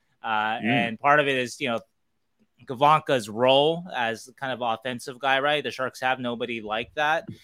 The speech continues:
Speaker 1: And
Speaker 2: Sure.
Speaker 1: also, too, uh, Thrun is, the main thing is that he's waiver exempt. I don't think it's a, it's a, it's a critique on Thrun's ability at all. It's just that it's a bit of a numbers game. You know, the Sharks have, I think, uh, nine guys or so, nine defensemen or so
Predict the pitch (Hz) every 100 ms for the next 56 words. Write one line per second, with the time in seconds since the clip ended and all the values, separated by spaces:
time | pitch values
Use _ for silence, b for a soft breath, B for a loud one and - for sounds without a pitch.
0 | B B 135 147 156 143 147 135 - 151
1 | 139 131 120 117 143 156 202 175 - 175
2 | 170 220 214 185 139 117 117 113 127 120
3 | 110 95 - 123 104 - 127 165 165 156
4 | 131 - 131 117 - b b b - 135
5 | - 123 113 113 120 120 - 123 113 143
6 | - 147 139 - 123 117 110 - 120 120
7 | 120 101 117 120 117 107 101 123 104 95
8 | 123 113 - 120 110 - b b 143 -
9 | 113 147 143 139 143 151 135 104 113 98
10 | 98 104 110 110 - 123 123 - 120 117
11 | 113 117 - 127 120 113 _ _ _ _
12 | _ - 113 110 120 127 131 127 131 131
13 | 120 117 120 117 117 - 127 123 123 139
14 | 139 - 127 120 139 123 113 131 120 120